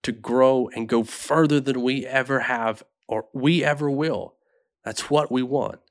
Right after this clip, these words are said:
And having a biblically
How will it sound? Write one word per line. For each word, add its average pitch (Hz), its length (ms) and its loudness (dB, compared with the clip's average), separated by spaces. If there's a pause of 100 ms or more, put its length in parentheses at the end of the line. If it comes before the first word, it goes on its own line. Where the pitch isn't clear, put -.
(760)
And 110 140 -4
having 131 540 2
a 104 260 -6 (420)
biblically 156 760 -2